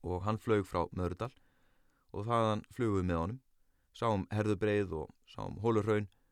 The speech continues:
og þetta mikla flæmi hrauna og sanda og jökla. En ég valdi stíð í fæti þarna niður. Þetta var alveg einstök upplifun. Og eins og ég hef sagt í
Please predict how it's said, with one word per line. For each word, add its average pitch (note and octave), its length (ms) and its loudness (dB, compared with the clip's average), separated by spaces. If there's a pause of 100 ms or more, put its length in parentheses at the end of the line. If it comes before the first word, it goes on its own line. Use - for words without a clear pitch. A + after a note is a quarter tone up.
(380)
og F2 100 -8
þetta F#2+ 300 -4
mikla F#2+ 400 -2 (160)
flæmi G2 680 0 (420)
hrauna F#2+ 600 -2
og F2 120 -4
sanda F2 560 -4
og - 320 -4
jökla. - 460 -8 (640)
En F#2+ 300 0 (260)
ég F#2 120 0
valdi G#2+ 200 -4
stíð G#2+ 160 -2
í F#2+ 60 -6
fæti A#2+ 360 0 (320)
þarna E2+ 220 -6
niður. E2 240 -8 (800)
Þetta F2 240 -2
var A2 120 2
alveg A#2 200 -2
einstök A2 480 -4
upplifun. - 360 -8 (1120)
Og F#2 100 2
eins G#2 140 -2
og A#2+ 60 2
ég A2+ 80 6
hef G2 60 -4
sagt B2 320 -2
í A#2 80 2